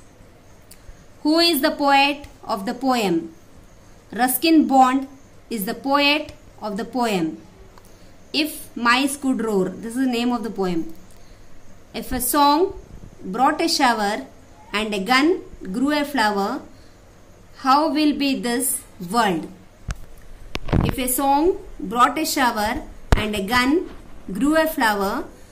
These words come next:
then this world would be nicer than most. Third question, is it possible that the tiger could dine on biscuits and wine?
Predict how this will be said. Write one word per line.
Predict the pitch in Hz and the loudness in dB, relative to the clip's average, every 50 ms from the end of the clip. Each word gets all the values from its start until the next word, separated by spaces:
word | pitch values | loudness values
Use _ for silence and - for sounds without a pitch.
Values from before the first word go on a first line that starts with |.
| - - - | -20 -18 -14
then | 185 175 254 277 311 330 330 - | -6 -2 0 4 6 6 6 6
this | 285 294 285 - | 4 2 2 0
world | 208 202 202 233 254 254 240 240 254 277 - - - - | -2 -2 -4 0 2 2 2 2 0 -2 -4 -6 -8 -4
would | 220 262 262 262 - - - - - - - - - - - - 180 | -2 -2 -2 -2 -6 -14 -20 -20 -20 -20 -20 -20 -20 -18 -12 -6 0
be | 180 262 262 247 254 294 392 - - - - - - - | 4 6 6 6 4 0 -4 -6 -10 -18 -20 -18 -14 -8
nicer | 220 233 247 254 262 269 254 254 269 277 294 339 392 - - - | -2 2 2 4 4 4 2 2 0 0 0 -2 -4 -6 -10 -8
than | 180 226 226 226 220 226 220 | -4 -2 -2 -2 -2 -2 -4
most. | 220 220 208 190 175 185 - - - - - - - - - - - - - - - - - - - - - - - - - - - - - - - - - - - - | -2 0 0 0 2 2 0 -2 -2 -6 -14 -18 -20 -20 -18 -18 -18 -18 -18 -20 -20 -20 -20 -20 -20 -20 -20 -20 -20 -20 -20 -20 -20 -20 -20 -20 -20 -20 -20 -20 -20 -8
Third | - - 320 339 370 359 | -2 2 2 2 2 2
question, | 311 254 240 - - 240 233 233 254 294 302 - - - - | 2 2 2 2 2 2 0 -2 -2 -2 -2 -4 -8 -12 -6
is | - 285 311 - 359 | -2 0 2 2 2
it | 359 - - | 0 0 0
possible | - 294 277 269 - 277 208 208 240 247 254 294 302 - - - - - - - | 2 2 4 4 4 2 0 -2 -2 -4 -4 -4 -6 -10 -14 -20 -20 -20 -20 -12
that | - 220 226 196 208 | -8 -6 -6 -4 -4
the | 226 | -6
tiger | 226 - 277 262 269 277 240 240 269 269 285 320 - - - - - - - - - | -2 2 4 4 4 4 2 0 0 2 2 0 -2 -4 -10 -18 -20 -20 -20 -14 -10
could | - 254 202 175 - | -8 -6 -6 -2 2
dine | - 247 247 240 233 226 233 269 302 302 - - - - - - - - - - - | 6 6 8 8 6 4 2 2 0 0 -2 -8 -18 -20 -20 -20 -20 -20 -20 -8 -4
on | 226 226 226 226 196 190 | -2 -2 0 -2 -2 -2
biscuits | 254 262 - - - 294 277 302 294 - - - - | 0 0 0 0 2 0 0 2 2 2 0 0 0
and | - 214 214 220 214 220 | -2 -4 -4 -4 -2 0
wine? | 233 233 226 208 180 175 165 - - | 2 2 4 4 2 0 0 -4 -8